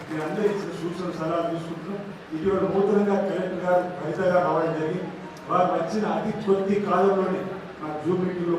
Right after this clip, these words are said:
కూడా వారు కూడా చక్కటి సూచనలు సలహాలు ఇస్తూ కొత్త యువ వచ్చారు, యువ నాటి వారు కూడా రోడ్ వేళతో చక్కటి సహకారం ఇచ్చి, గత కలెక్టర్ రోడ్ వేళతో చక్కటి సహకారం అందించిన సందర్భంలో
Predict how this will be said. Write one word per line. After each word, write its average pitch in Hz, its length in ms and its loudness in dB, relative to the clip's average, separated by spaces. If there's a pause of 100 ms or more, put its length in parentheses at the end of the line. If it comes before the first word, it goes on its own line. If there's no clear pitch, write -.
కూడా 170 160 2 (460)
వారు 170 220 4 (120)
కూడా 190 140 2 (420)
చక్కటి 170 500 -2
సూచనలు 196 400 0
సలహాలు 170 260 0
ఇస్తూ 175 160 -2 (140)
కొత్త 160 160 -4 (180)
యువ 170 100 0 (160)
వచ్చారు, 165 320 -6 (380)
యువ 165 180 -6 (100)
నాటి 165 300 0
వారు 160 160 0 (220)
కూడా 151 180 -4 (160)
రోడ్ 165 260 -2
వేళతో 160 300 0 (180)
చక్కటి 160 340 -4 (500)
సహకారం 139 420 2
ఇచ్చి, - 140 -6 (100)
గత 151 120 -4 (100)
కలెక్టర్ 165 420 -4
రోడ్ 151 160 -2
వేళతో 160 300 -4
చక్కటి 160 300 -8
సహకారం 156 340 -4
అందించిన 156 340 -8
సందర్భంలో 156 480 -4